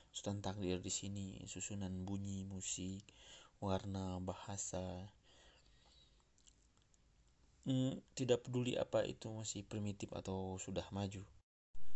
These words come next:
Satu hal yang penting lagi adalah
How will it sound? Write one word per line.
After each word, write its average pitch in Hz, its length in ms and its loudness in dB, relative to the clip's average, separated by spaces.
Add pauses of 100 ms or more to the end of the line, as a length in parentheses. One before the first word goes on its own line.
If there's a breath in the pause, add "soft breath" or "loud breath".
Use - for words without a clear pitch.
Satu 156 720 6 (800)
hal 139 160 8
yang 143 160 4
penting 143 400 4
lagi 160 400 4
adalah 131 320 2